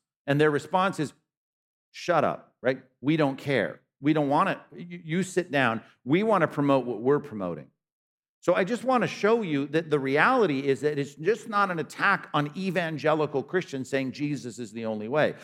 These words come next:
even though that's the core target. That's the bullseye. But there is a concentric ring around this.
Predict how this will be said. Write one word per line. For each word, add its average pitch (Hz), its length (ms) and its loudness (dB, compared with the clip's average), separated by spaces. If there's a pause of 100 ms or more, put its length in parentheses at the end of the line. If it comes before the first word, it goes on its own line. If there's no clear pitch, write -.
(140)
even 143 240 2
though 117 280 2
that's 120 420 0
the 165 100 -4
core 156 260 -2
target. 104 340 0
That's 175 200 2
the 135 100 -6
bullseye. 92 640 -4 (760)
But 147 100 -4
there 180 160 4
is 254 200 -2
a 233 40 2
concentric 170 680 0
ring 143 340 2
around 90 400 -4
this. - 400 -14